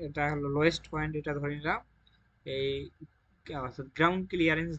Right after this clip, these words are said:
দেওয়া আছে, হ্যাঁ? অর্থাৎ গ্রাউন্ড ক্লিয়ারেন্স বলতে কি বোঝায়?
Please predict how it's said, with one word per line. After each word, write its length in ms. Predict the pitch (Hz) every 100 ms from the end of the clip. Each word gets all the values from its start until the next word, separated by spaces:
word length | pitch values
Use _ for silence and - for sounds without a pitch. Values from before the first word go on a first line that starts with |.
| 143
দেওয়া 180 | 127 110
আছে, 160 | - 117
হ্যাঁ? 140 | 185 247 _ _ _ - _ -
অর্থাৎ 200 | 123 120
গ্রাউন্ড 260 | 139 151 160 165
ক্লিয়ারেন্স 400 | 160 165 170 170 165 160
বলতে 180 | 151 156
কি 60 | 170
বোঝায়? 340 | 165 170 240